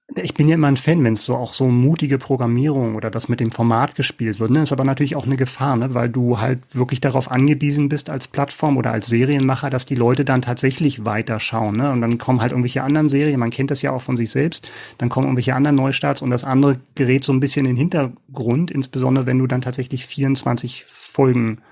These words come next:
hast. Aber du meinst tatsächlich, dass das jetzt auch über dies, über dieses Gimmick hinaus funktioniert, die Serie?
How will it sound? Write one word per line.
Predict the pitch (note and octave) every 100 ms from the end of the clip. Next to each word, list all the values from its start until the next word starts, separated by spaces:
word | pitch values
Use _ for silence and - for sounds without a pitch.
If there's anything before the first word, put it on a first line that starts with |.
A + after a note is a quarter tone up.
| _
hast. | - A#2
Aber | A#2+ A#2+
du |
meinst | C3 C#3 C#3
tatsächlich, | D3 C#3 C3+
dass | C#3 C3
das | C#3+
jetzt | C#3+ C3+
auch | C#3+ C#3
über | D3 C3
dies, | C3 - - - - - -
über | C#3
dieses | C3 B2+ B2
Gimmick | - D3 D3+ C#3 - - _ _ _
hinaus | - - C3 A#2 A#2+
funktioniert, | - A#2 - G#2+ G#2+ G#2
die |
Serie? | G#2 G#2 G2+ G#2